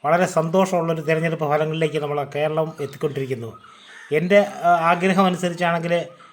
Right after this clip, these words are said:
പിണറായി വിജയൻ്റെ ധാർഷ്ട്യവും അഹങ്കാരവും ഒക്കെ മൂത്ത് നിൽക്കുന്ന ഈ സമയത്ത് ക-, സ്ക്രീനിൽ നോക്കിക്കഴിയുമ്പം എൻ ഡി എ രണ്ട്, കോൺഗ്രസ്, ആ,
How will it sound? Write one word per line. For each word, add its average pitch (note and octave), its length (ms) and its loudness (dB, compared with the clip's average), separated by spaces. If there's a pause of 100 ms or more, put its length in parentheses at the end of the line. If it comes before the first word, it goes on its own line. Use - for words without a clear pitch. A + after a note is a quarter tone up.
(140)
പിണറായി E3+ 320 6
വിജയൻ്റെ E3+ 360 0
ധാർഷ്ട്യവും E3 560 2
അഹങ്കാരവും E3 520 0
ഒക്കെ D#3 220 -4
മൂത്ത് D#3+ 280 -4
നിൽക്കുന്ന D#3 240 -6
ഈ D#3+ 120 -4 (100)
സമയത്ത് D#3 360 -4 (840)
ക-, D#3+ 280 4
സ്ക്രീനിൽ G3+ 400 4 (100)
നോക്കിക്കഴിയുമ്പം F3 580 0 (280)
എൻ F3+ 80 2 (100)
ഡി G#3+ 100 4 (120)
എ - 60 4
രണ്ട്, D#3+ 360 0 (920)
കോൺഗ്രസ്, F#3 580 0 (600)
ആ, - 20 6